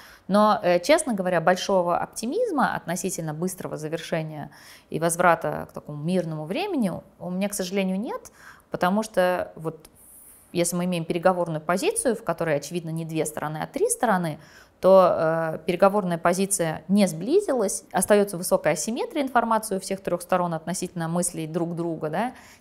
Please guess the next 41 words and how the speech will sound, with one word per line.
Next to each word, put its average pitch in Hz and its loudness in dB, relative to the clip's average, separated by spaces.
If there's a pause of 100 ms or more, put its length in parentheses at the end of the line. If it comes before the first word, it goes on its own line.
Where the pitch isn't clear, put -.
Никто 190 -4
не 180 -2
знает, 165 -4
кто, 165 -4
что - -10
думает, 156 -10
э, 139 -6 (320)
противоположная 160 -6
сторона 156 -8
на 147 -10
самом 151 -8
деле. 349 -2 (480)
Э, 170 2 (180)
и 277 -2
нету 233 -2
такого, 196 2
что 185 -4
одна 175 0
из 190 -4
сторон 208 0
оказалась 170 -2
в - -20
критической 180 -2
ситуации, 233 4
которая 185 -2
позволит 165 -2
пойти 156 -8
на 165 -6
большие 151 -6
компромиссы. 151 -8 (440)
Вот 160 -6
как, 143 -2 (220)
когда 190 4
нету 180 -2
сближения 175 -2
позиций, 170 -2 (240)
и 151 0
одна 175 2
сторона 170 -4
не 165 -4
оказывается 156 -2